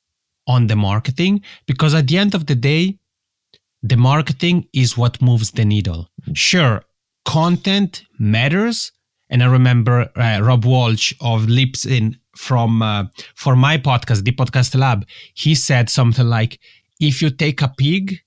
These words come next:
Speaker 1: and you put a, a, a bow on it, it's still a, a pig with a bow."
Speaker 2: <laughs>
Speaker 1: And his point is very true. So if your content is bad,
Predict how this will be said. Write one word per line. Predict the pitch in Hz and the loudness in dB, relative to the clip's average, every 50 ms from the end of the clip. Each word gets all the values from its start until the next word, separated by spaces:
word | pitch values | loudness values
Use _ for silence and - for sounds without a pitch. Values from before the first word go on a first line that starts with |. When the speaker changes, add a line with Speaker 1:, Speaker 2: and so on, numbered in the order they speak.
| _ _ _ _ _ _ | _ _ _ _ _ _
Speaker 1:
and | - 120 120 | 0 2 2
you | 123 123 104 - _ _ _ | 2 2 0 -2 _ _ _
put | 117 131 123 117 - - | 0 0 0 0 0 -2
a, | 127 113 107 104 98 - - | -2 0 0 0 -2 -4 -4
a, | - 107 98 98 92 90 - _ _ - | -4 -2 0 0 -2 -4 -6 _ _ -6
a | 107 101 95 | -4 -4 -4
bow | 98 95 90 127 135 151 180 190 - | -4 -2 0 2 2 2 0 0 0
on | 180 180 185 202 | 0 0 0 0
it, | 226 247 - _ - - - | 0 -2 -4 _ -16 -14 -6
it's | - 123 117 | -4 -2 -2
still | - - 127 117 113 | -2 -2 -2 0 0
a, | 107 104 107 - - | 0 -2 -2 -4 -4
a | 107 107 - - | -4 -4 -4 -2
pig | - 120 113 - | 0 0 0 2
with | 113 107 95 | 0 0 0
a | 101 | -2
bow." | 87 92 110 101 92 92 - - - 104 | -2 0 -2 -2 -2 -4 -4 -6 -10 -10
Speaker 2:
<laughs> | - _ _ _ - | -10 _ _ _ -4
Speaker 1:
And | 120 120 120 113 101 | 0 0 2 2 0
his | 110 101 139 143 131 | 2 2 2 0 0
point | - _ - 131 131 135 127 120 | -2 _ -4 -2 -2 -2 -2 -2
is | 123 104 92 | -2 -4 -2
very | 90 117 120 117 123 | -2 0 0 0 0
true. | 117 - - 123 110 | -2 -2 -2 -2 -2
So | - - 123 | 0 -2 -2
if | 113 113 - - | -2 -2 -2 -2
your | 117 107 | -2 -2
content | - - - 160 165 170 - - 147 135 127 - | -2 -2 -2 0 0 0 0 0 0 0 0 0
is | 117 104 - - | -2 -2 -2 -4
bad, | 95 87 - 120 - - - 196 175 - | -8 -4 -2 -2 -2 0 -2 -2 -4 -6